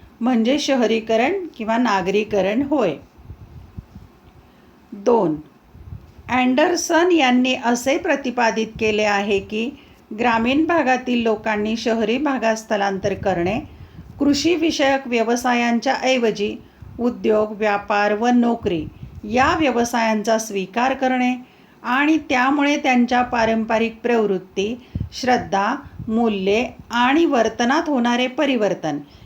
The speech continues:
या समग्र प्रक्रियेस शहरीकरण किंवा नागरीकरण असे म्हणतात. तीन, अठराव्या शतकात युरोपात घडून आलेल्या औद्योगिक क्रांतीचा प्रत्यक्ष परिणाम म्हणजे औद्योगिक शहरांचा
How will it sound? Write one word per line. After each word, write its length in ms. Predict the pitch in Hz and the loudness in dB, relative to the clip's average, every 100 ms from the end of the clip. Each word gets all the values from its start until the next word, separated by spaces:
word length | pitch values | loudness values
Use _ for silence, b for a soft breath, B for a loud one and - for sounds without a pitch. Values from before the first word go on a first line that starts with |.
| B | B
या 240 | 220 247 285 | 0 2 0
समग्र 640 | - 226 196 254 247 285 | 0 -2 0 0 0 -2
प्रक्रियेस 600 | 277 240 208 208 208 208 | 0 0 0 0 2 0
शहरीकरण 880 | - 233 220 214 269 233 214 214 208 190 | -2 -2 0 0 -2 0 0 0 -4 -8
किंवा 220 | 190 196 | -6 -2
नागरीकरण 760 | 190 190 175 220 233 202 185 | -2 -2 -2 -4 -2 -2 0
असे 240 | 175 170 233 | -2 -4 -2
म्हणतात. 420 | 285 233 160 135 - - b b b b - | 0 0 -4 -10 -12 -20 b b b b -6
तीन, 220 | 262 175 151 - B B - | -2 -2 -4 -10 B B -4
अठराव्या 520 | 240 - 285 285 339 | -4 0 0 2 2
शतकात 480 | 330 247 247 247 247 240 | 0 0 -2 0 -2 0
युरोपात 440 | 226 233 - 294 | 0 0 0 -2
घडून 420 | 294 262 226 220 | 0 0 2 0
आलेल्या 600 | - 208 208 208 202 202 208 B B B - | -2 -2 0 0 0 -2 -6 B B B -2
औद्योगिक 600 | 233 220 254 247 320 - | -2 2 2 2 -2 0
क्रांतीचा 600 | 294 226 202 214 208 220 | 0 0 0 -4 -2 -2
प्रत्यक्ष 640 | 220 208 - - 277 - | 0 -4 -4 -4 -4 -2
परिणाम 520 | 330 240 214 202 202 202 | -4 -2 -2 -2 -2 -2
म्हणजे 400 | 196 190 202 - | -4 -2 -2 -2
औद्योगिक 540 | 202 196 - 214 254 262 | -4 -2 -2 -2 -2 -6
शहरांचा 720 | 233 220 190 190 180 202 202 | -2 0 0 -2 -4 -2 -4